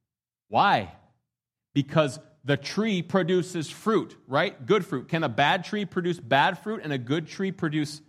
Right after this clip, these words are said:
can a, we got that reversed. Can a good tree produce bad fruit and a bad tree produce good fruit? No. What is our tree now? It's Christ.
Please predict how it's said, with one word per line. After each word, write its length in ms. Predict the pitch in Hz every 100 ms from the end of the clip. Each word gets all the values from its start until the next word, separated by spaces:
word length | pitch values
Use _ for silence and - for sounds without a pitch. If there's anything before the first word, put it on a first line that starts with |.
| _ _ _ _ -
can 100 | 147
a, 460 | 113 - _ -
we 120 | 104 104
got 180 | 110
that 140 | 107 101
reversed. 320 | 101 120 -
Can 100 | 127
a 80 | 110
good 300 | 92 143 165
tree 220 | - 170
produce 520 | 147 127 - 139 135
bad 320 | 107 113 156
fruit 140 | 160 196
and 100 | 120
a 40 |
bad 280 | 104 117 143
tree 140 | 165
produce 280 | 147 147 139
good 160 | - 139
fruit? 300 | 190 202 -
No. 640 | 151 143 113 110 185 202 - _ _ _ _ _ _ _ _ -
What 100 | 160
is 80 |
our 140 | 165 151
tree 240 | - 220
now? 240 | 254 90 - _ _ _ _ _
It's 80 | -
Christ. 560 | - 202 240 196 -